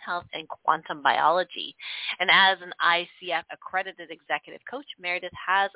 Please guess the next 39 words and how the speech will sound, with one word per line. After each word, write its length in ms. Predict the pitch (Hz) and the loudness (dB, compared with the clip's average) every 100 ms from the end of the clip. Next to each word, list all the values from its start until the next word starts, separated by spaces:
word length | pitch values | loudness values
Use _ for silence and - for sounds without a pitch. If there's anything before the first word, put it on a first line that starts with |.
| - | -6
lived 280 | 214 262 220 | -2 -2 -4
and 120 | 226 | -4
worked 200 | 220 - | -4 -4
on 120 | 190 196 | -8 -6
three 160 | 220 233 | -8 -2
continents, 420 | 233 208 214 - | 0 0 -4 -8
helping 240 | 196 - 180 | -6 -6 -6
clients 300 | - 180 175 | -2 -2 -2
from 120 | - | -4
all 160 | - 214 | 2 2
over 140 | 220 | 2
the 60 | 220 | -2
world 360 | 165 160 156 - - - - | 2 4 4 0 -14 -18 -10
to 80 | 220 | -4
improve 280 | 254 254 | 2 2
their 80 | 247 | 6
lives 220 | 214 190 - | 6 4 0
by 80 | 151 | -12
changing 280 | 175 160 147 | -14 -16 -18
their 120 | 160 | -18
beliefs 440 | 160 190 247 240 - - | -16 -12 -10 -12 -16 -16
and 100 | 139 | -14
their 100 | - | -2
habits. 420 | - 208 208 - - - - - | 4 4 2 -8 -18 -20 -20 -10
She 60 | 170 | 0
began 260 | 196 214 | 4 4
her 80 | 202 | 4
career 260 | - 208 196 | 0 2 2
working 300 | 190 202 226 | -2 -4 -6
in 120 | 220 | -4
media, 380 | 220 285 185 160 | -2 2 2 2
covering 360 | - 160 160 151 | -2 -6 -6 -8
entertainment 580 | - - - 202 208 202 | -14 -16 -12 -8 -6 -6
and 120 | 156 156 | -8 -12
interviewing 480 | 185 - 180 190 214 | -16 -14 -10 -8 -6
movie 280 | 302 466 - | -4 -4 2
stars 320 | 175 147 147 | 4 4 2
before 280 | 156 - 180 | -6 -8 -6
she 160 | - | -6